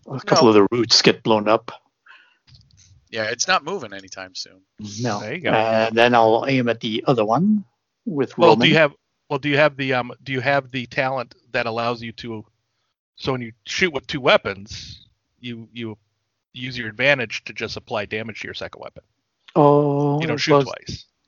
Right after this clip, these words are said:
Speaker 1: Well,
Speaker 3: Do you have
Speaker 1: dual
Speaker 3: that?
Speaker 1: wield-, dual wielder allows me to
Speaker 3: Reduce the difficulty.
Speaker 1: the, the next com-,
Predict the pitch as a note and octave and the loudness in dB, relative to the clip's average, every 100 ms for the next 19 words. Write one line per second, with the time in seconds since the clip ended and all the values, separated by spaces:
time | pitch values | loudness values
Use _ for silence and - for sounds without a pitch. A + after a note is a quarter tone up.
0 | - C#3+ D#3 F3+ E3+ D#3 - D#3 C#3+ - | 0 4 6 8 8 8 6 4 4 -4
1 | _ _ - F3+ D3 D3+ D3+ A#2+ A2 B2 | _ _ 6 8 8 6 4 4 0 -2
2 | A#2 A#2 A2 A2+ - A2 G#2+ A2 _ _ | -2 -2 -2 -8 -10 -10 -10 -14 _ _
3 | _ _ _ _ _ _ _ _ _ _ | _ _ _ _ _ _ _ _ _ _
4 | _ - B2 B2 A2+ - A2 A2 _ A2+ | _ -14 -12 -12 -14 -16 -16 -16 _ -16
5 | G2+ G#2+ C#3 C3+ A3+ - _ _ C#3+ C3+ | -14 -16 -12 -12 -14 -20 _ _ -6 -4
6 | D3 C3 B2+ B2 C3+ - - C#3+ C3 C3+ | -4 -2 0 0 -2 -4 -4 -2 -2 -2